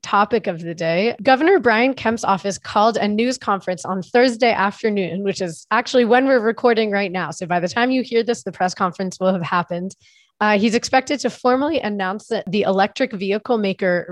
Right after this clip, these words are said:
Rivian is going to be building a factory east of Atlanta.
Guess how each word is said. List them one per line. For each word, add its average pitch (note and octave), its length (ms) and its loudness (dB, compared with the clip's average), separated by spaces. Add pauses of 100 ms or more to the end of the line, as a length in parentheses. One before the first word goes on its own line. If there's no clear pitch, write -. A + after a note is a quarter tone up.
Rivian G3+ 640 -2
is G3 120 -4
going F#3 180 -2
to F3 120 -10
be F#3 100 -2
building G#3 440 2
a G#3+ 60 2
factory A3 640 -2
east G3+ 340 -2
of G3+ 80 -2
Atlanta. F3+ 580 -4